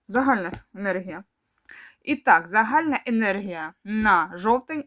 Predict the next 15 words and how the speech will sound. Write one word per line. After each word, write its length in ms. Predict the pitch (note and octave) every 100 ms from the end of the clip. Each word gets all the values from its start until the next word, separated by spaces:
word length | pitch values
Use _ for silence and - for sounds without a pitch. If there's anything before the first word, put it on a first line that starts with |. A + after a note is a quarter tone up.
| _
енергетика, 720 | G3+ G3 G3+ A3 B3 C#4+ C#4+
критична 520 | - F#3+ G3 A3 A#3
інфраструктура. 760 | G3 F#3 F3+ _ E3+ _ E3 D#3+ - _ _ _ _ _ _ _ _ _ _ _ - _
Далі. 420 | F#3+ F#3 E3+ G#3+ C4 _ _ _ _ _ _ _ _ _ - - -
Логістика, 680 | C#4 C#4+ C4 A#3 G#3+ G#3 G#3
мости, 320 | G#3 - G3
дороги. 460 | F3+ E3 D#3+ F3+ A3+ - _ _ _ _ _ _ _ _ _ _ _ _ - - _ _ _
Е, 160 | - G#3
з-, 120 | -
місця 340 | C4 A#3 D#4+
скупчення 560 | A#3+ - A3 - A3 G3
людей. 560 | G3 F3 F3 G3+ C4+ - _ _ _ _ _ _ _ _ _ _ _ _ _ _ _
Точкові 420 | B3 B3+ - A3 F#3+
удари, 480 | F3+ F3+ F3 G3
військові, 680 | A3 G#3+ - _ D#3+ E3 B3